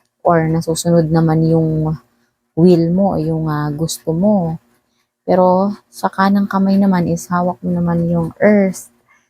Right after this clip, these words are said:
So, ikinoconsider mo din, ah, yung iyong, ah, yung iyong,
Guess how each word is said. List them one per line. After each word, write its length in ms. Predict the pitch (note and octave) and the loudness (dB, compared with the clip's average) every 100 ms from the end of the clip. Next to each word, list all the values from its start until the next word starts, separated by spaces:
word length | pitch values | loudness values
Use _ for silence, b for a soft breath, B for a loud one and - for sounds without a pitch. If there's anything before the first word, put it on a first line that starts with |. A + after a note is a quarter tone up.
| _ _ | _ _
So, 320 | - F3+ F3 | 0 0 2
ikinoconsider 960 | - - G3 F#3 F#3+ F#3+ G3 F#3+ F#3+ F#3 | -2 0 -2 0 -2 -4 -2 0 -2 -2
mo 160 | F#3+ F#3+ | -2 0
din, 320 | F#3 F#3 E3+ | 0 0 0
ah, 160 | E3+ F3 _ _ _ _ _ _ | -2 -6 _ _ _ _ _ _
yung 240 | F3 F3+ - | -2 -2 0
iyong, 560 | F3+ F3+ F3+ F3 E3+ E3 | 0 2 2 0 0 0
ah, 320 | D#3+ C#3+ D3+ D#3 _ _ _ _ _ _ _ _ _ _ - - _ _ - | 0 -2 -4 -6 _ _ _ _ _ _ _ _ _ _ -20 -20 _ _ 0
yung 240 | E3 E3 - | 2 2 2
iyong, 400 | D#3 D#3+ D#3 | 2 2 0